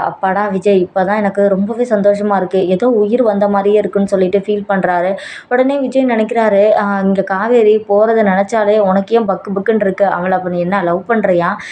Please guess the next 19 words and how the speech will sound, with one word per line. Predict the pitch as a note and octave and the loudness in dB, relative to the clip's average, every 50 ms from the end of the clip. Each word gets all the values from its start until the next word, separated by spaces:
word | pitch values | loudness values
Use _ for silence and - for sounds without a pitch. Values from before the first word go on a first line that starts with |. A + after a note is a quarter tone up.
| - - - - | -16 -16 -10 -8
அப்ப | B3 A#3+ A#3+ C4+ | -6 -2 0 2
லவ் | B3+ A#3 B3+ C4+ C4 | 2 2 0 0 -2
பண்ணிட்டா | D4 C#4 C4+ C4 B3+ B3 A#3 A#3+ | -2 -2 -2 -2 0 0 0 0
நீ | A3+ G#3 G3 | 0 0 0
வெளியில | F#3+ F#3+ G#3 B3+ B3+ B3 | 2 2 2 2 2 2
சொல்ல | A#3+ A#3+ - G3 G3+ A#3 C4 | 0 0 -2 0 0 0 0
வேண்டியதுதானே? | B3+ A#3+ A3 G3+ G3 F#3 F3+ F3+ F3 F3+ G3 F#3+ F3+ - - - - | 0 0 0 0 0 0 0 -2 -2 -2 -2 -2 -4 -8 -14 -20 -10
சரி, | - - A#3 A3 A3 G3+ - | -2 0 2 4 4 2 2
ஆ, | - F#3+ F#3+ | 2 0 0
நாளைக்கு | F#3 F#3 F#3 G3 G#3+ G#3 G#3 G#3+ G3 | 0 0 0 0 0 -2 -2 -2 -2
நல்ல | F#3 F3+ F#3+ A3+ A#3 | 0 0 0 0 0
நாள் | A3+ G#3+ G3 F#3+ | 0 0 0 0
தான். | F#3+ G#3+ G#3 | 0 -2 -2
அதே | F#3 F3+ G3+ A3 A#3 | -2 -2 0 0 0
மாதிரி | A#3 A3+ G#3 G3 G#3 G3+ | 0 0 2 2 2 2
பூமி | F#3 G3+ A#3 A#3+ A#3+ | 2 0 2 2 2
பூஜை | A#3 G#3 G#3 G3+ G3 G3 | 2 0 0 0 0 -2
ஸ்டார்ட் | F#3+ - - G3+ G#3+ G#3 - | -2 -4 -4 -4 -4 -4 -4
பண்றதுக்கு | - G#3+ G3+ F#3+ F#3 F3 E3+ E3+ - - G3 | -4 -2 -2 0 0 -2 -4 -4 -2 -2 -2